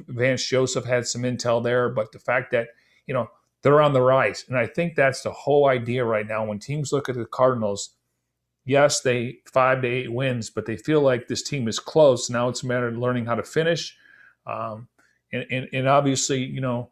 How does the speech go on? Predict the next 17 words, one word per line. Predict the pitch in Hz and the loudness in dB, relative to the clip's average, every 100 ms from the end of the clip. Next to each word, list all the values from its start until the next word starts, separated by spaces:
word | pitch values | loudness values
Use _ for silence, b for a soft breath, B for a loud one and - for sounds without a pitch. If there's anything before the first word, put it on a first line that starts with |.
| - | -12
we're, | 135 127 147 | -8 -4 0
we're | 139 139 | 2 2
gonna | 147 | 2
have | 139 143 123 | 0 0 2
one | 131 151 | 0 2
dud | 135 147 135 131 - _ | 6 6 6 0 -16 _
in | 135 | -8
this | 127 120 | -4 0
upcoming | 135 135 135 123 | 0 0 -2 -2
season. | - 147 127 120 | -2 -2 -2 -4
I | 110 | 0
don't | 127 - | 0 0
know | 131 | 0
when | 131 127 | 0 -2
it's | - | -2
gonna | 143 110 | -4 -4
be, | 120 139 113 | -2 -2 -2